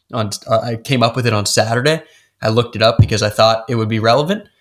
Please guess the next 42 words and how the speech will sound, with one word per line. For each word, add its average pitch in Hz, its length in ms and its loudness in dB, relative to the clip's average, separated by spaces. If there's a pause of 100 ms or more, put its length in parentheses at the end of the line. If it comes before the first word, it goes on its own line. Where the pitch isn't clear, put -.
(420)
but 110 140 -2
I 110 80 0
should 113 180 -2
have 107 120 -2
waited 131 460 -2
until 110 320 -4
Saturday 110 340 2
afternoon 113 360 -2
instead 143 180 -2
of 104 60 -6
Saturday 113 300 2
morning 117 300 -2
to 139 100 -4
look 143 140 -6
this 151 120 -2
up. 170 240 -4
But 113 240 4 (680)
regardless, 123 760 2 (440)
uh, 117 340 -2 (540)
it 151 80 4
was, 147 120 4
I 151 60 4
was 147 100 4
gonna 156 140 2
ask, 135 300 2
the - 80 0
question 202 340 2
is, - 240 -2
still - 260 -4
is, - 200 -12
when 165 320 2
was 147 100 -2
the 143 60 -4
last 123 260 4
time 120 160 0
that 110 140 -6
Penn 120 180 -4
State 113 380 -2
hosted 123 500 -2
a 107 60 -2
ranked 117 420 -2
opponent 113 560 -2